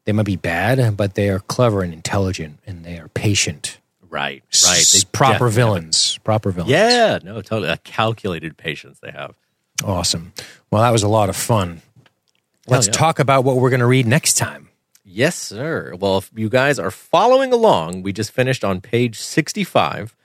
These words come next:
Speaker 2: Uh, and next time, we're gonna be starting on page sixty-six.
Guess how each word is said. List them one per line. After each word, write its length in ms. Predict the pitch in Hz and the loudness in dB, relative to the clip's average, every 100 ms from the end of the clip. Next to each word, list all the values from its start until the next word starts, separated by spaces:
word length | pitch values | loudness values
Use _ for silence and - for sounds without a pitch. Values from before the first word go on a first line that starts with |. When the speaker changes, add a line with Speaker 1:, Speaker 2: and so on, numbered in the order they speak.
| _ _ _ - | _ _ _ -2
Speaker 2:
Uh, 300 | 92 90 92 | 2 2 0
and 160 | 92 | 0
next 220 | 110 180 - | -2 -2 -2
time, 240 | 120 101 | -2 0
we're 100 | 104 | -2
gonna 140 | 104 | -2
be 100 | 101 | -4
starting 400 | 98 - 110 104 | -4 0 0 0
on 160 | 87 87 | -4 -8
page 320 | - 98 85 | -4 -6 -6
sixty-six. 1160 | - - 127 - - 78 - - 247 - - - | -16 -12 -12 -12 -18 -16 -12 0 0 0 -16 -16